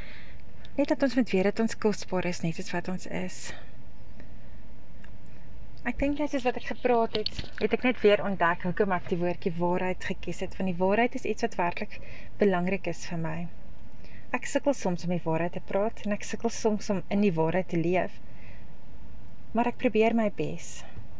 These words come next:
Ek probeer my bes om God se waarheid elke dag in my lewe raak te sien.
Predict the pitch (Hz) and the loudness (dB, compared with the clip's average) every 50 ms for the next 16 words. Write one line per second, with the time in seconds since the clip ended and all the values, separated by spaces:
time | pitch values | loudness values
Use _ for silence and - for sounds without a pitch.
0 | - - - - - - - - - - - - - - - - - - - - | -2 -2 -2 -2 -2 -2 -2 -2 -2 -2 -2 -2 -2 -2 -2 -2 -2 -2 -2 -2
1 | - - - - - - 208 175 208 208 226 233 247 247 226 - - 190 190 185 | -2 0 -2 0 0 0 0 2 4 4 6 6 6 4 2 2 4 4 4 4
2 | 180 - - 202 - - - 220 214 - - - 226 180 175 170 170 170 180 180 | 2 2 0 -2 0 0 0 0 0 0 0 0 0 0 0 0 0 0 0 0
3 | - 139 160 190 - 226 - 202 196 - 208 190 180 175 175 170 175 170 180 180 | 0 0 0 0 0 0 0 0 0 0 0 0 0 0 0 0 2 2 2 0
4 | 175 175 - - - 202 - - 208 202 220 | 0 0 0 -2 -2 -2 0 0 0 0 0